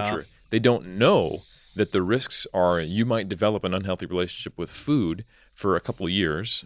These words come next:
or you might actually go through this weight cycling period, or you, you can't maintain that shape.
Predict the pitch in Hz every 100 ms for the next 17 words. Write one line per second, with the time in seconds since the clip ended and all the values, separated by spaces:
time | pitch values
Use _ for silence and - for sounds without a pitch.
0 | - 95 92 90 87 - - 113 117 104
1 | - 95 104 - 92 87 90 135 - 90
2 | 87 80 - 82 80 101 101 151 - 139
3 | 139 185 - 110 87 - 147 190 - -
4 | - -